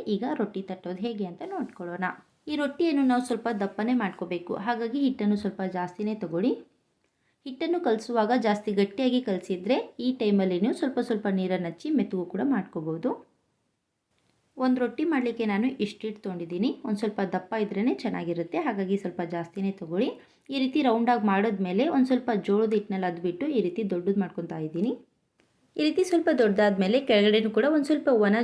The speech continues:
ಜೋಳದ ಹಿಟ್ಟನ್ನು ಹಾಕಿ ತಟ್ತಾ ಹೋಗ್ಬೇಕು. ಮೊದಲು ತಟ್ಟುವಾಗ ಒಂದು ಕೈ ಸೈಡಲ್ಲಿ ಇರಬೇಕು, ಒಂದು ಕೈಯಿಂದ ಮಾತ್ರ ರೊಟ್ಟಿಯನ್ನು ಈ ರೀತಿ ತಟ್ತಾ ಹೋಗ್ಬೇಕು. ಈ ರೀತಿ ಸ್ವಲ್ಪ ದೊಡ್ಡದಾದ್ಮೇಲೆ ಎರಡು ಕೈಯನ್ನು ಉಪಯೋಗಿಸಿ ರೊಟ್ಟಿಯನ್ನು ತಟ್ಕೊಳ್ಳಿ.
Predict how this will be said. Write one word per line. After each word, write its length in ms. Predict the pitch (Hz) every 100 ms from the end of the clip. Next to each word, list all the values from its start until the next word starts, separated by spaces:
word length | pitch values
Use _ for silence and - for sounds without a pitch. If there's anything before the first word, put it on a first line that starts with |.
| 208
ಜೋಳದ 200 | 202 196
ಹಿಟ್ಟನ್ನು 280 | 196 190 180
ಹಾಕಿ 180 | 175 302 -
ತಟ್ತಾ 260 | 190 - 180
ಹೋಗ್ಬೇಕು. 360 | 170 170 165 285 466 - 254
ಮೊದಲು 200 | 254 302 226
ತಟ್ಟುವಾಗ 460 | 208 269 220 196 285 240
ಒಂದು 100 | 208
ಕೈ 80 | 240 240
ಸೈಡಲ್ಲಿ 340 | 247 254 247 214
ಇರಬೇಕು, 300 | 185 185 285 294
ಒಂದು 140 | 208 202
ಕೈಯಿಂದ 240 | 214 202 190 185
ಮಾತ್ರ 200 | 185 302 285
ರೊಟ್ಟಿಯನ್ನು 380 | 202 202 190 277 233
ಈ 40 |
ರೀತಿ 180 | 180 - -
ತಟ್ತಾ 260 | 190 - 190
ಹೋಗ್ಬೇಕು. 380 | 165 160 160 285 494 - _ _ _ -
ಈ 80 | 294
ರೀತಿ 160 | 311 381
ಸ್ವಲ್ಪ 220 | 359 302 277 214
ದೊಡ್ಡದಾದ್ಮೇಲೆ 600 | 214 202 202 196 190 262 339
ಎರಡು 180 | 214 226 247
ಕೈಯನ್ನು 220 | 220 208 202
ಉಪಯೋಗಿಸಿ 340 | 185 180 330 330
ರೊಟ್ಟಿಯನ್ನು 380 | 214 196 185 330
ತಟ್ಕೊಳ್ಳಿ. 420 | 269 - - 180